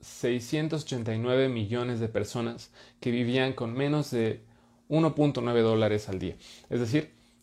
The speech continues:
em, alrededor del diez por ciento de la población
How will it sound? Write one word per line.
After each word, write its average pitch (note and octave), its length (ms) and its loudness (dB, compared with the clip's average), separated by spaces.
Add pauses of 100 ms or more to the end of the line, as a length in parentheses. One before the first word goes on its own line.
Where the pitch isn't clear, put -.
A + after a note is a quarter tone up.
(140)
em, G#2+ 400 0 (260)
alrededor B2 600 6
del A#2 440 4
diez D3 240 6
por E3 140 0
ciento C3+ 300 0
de B2+ 60 4
la B2+ 120 6
población B2 560 0